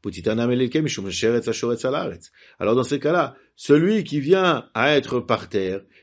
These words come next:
il devrait recevoir, rece-, recevoir également que ce Putita, lui, donc c'est un, c'est un,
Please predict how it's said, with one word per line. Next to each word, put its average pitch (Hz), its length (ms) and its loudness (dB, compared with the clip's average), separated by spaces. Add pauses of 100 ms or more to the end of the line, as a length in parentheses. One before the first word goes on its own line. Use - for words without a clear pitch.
il 117 80 -4
devrait 170 520 6
recevoir, 151 600 4
rece-, 151 320 0
recevoir 139 640 2 (640)
également 131 720 2 (360)
que 139 120 0
ce 147 120 -4
Putita, 180 560 -2
lui, 175 440 0 (600)
donc - 160 -10
c'est 92 480 -2
un, 85 560 -8
c'est - 440 -20
un, 78 200 -14